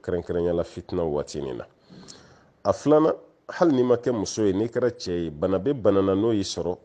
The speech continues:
sariya b'a f'i ɲɛna i ka to i ka so kɔnɔ. Misirila taga t'i ma wajibi ye. Bana min bɛ yen, n'o ye, eh, salisalatul bawul, n'o ye ɲɛgɛnɛ kunkurunin bɔ bɛ kɛ mɔgɔ minnu na. Tuma dɔ la, a bɛ mɔgɔ degun. O ɲɛgɛnɛ fitinin fitinin bɔ nin,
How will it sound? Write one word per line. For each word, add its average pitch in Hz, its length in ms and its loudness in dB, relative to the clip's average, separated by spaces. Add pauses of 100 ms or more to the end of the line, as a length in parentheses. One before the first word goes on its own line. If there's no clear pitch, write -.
sariya 95 340 -2
b'a 101 160 2
f'i - 180 -8
ɲɛna 90 200 0
i 90 60 -6
ka 92 120 -2
to 90 160 -6
i 90 80 -2
ka 87 120 -6
so 90 180 -6
kɔnɔ. - 240 -8 (120)
Misirila 87 380 -6
taga 95 220 -2
t'i 85 160 -8
ma 76 140 -4
wajibi 71 380 -6
ye. 67 60 -10 (640)
Bana 87 280 0
min 101 200 2
bɛ 90 180 2
yen, 82 120 0
n'o 98 100 2
ye, 82 540 0
eh, 73 560 -6
salisalatul 92 720 -4
bawul, 90 340 0 (360)
n'o 92 120 -2
ye 95 80 2
ɲɛgɛnɛ 92 440 0
kunkurunin 98 420 0
bɔ 98 160 0
bɛ 87 80 -2
kɛ 90 160 -6
mɔgɔ 82 280 -4
minnu 73 180 -6
na. 69 120 -8 (640)
Tuma 87 200 -2
dɔ 95 100 0
la, 85 120 0
a 80 40 0
bɛ 82 100 -2
mɔgɔ 85 300 -2
degun. 73 300 -10 (1000)
O - 40 -10
ɲɛgɛnɛ 101 400 0
fitinin 113 320 -4
fitinin 110 400 -4
bɔ 107 160 2
nin, 85 140 -4